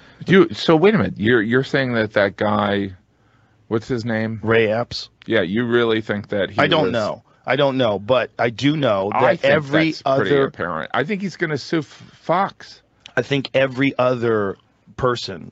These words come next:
Speaker 2: who was involved in January sixth, who was involved in coordinating, uh, a break-in into the Capitol and in instigating people breaking, they were all arrested.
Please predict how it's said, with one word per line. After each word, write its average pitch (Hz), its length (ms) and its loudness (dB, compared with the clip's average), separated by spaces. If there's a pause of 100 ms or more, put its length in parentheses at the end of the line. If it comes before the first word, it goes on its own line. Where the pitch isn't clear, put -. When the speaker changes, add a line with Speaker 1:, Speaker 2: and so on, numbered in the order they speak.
Speaker 2:
who 120 180 -4
was 110 440 0
involved 113 600 0
in 113 100 -4
January 117 480 -2
sixth, 120 380 -4 (240)
who 127 80 -2
was 120 140 2
involved 117 600 4
in 104 340 -2 (340)
coordinating, 131 1160 2
uh, 101 320 2
a 110 100 -2
break-in 123 480 0
into 117 180 -4
the 104 80 -4
Capitol 123 720 0
and 110 120 -4
in 101 220 -6
instigating 123 580 0
people 123 280 -2
breaking, 120 320 0
they 127 120 4
were 135 200 6
all 123 180 2
arrested. 98 500 -4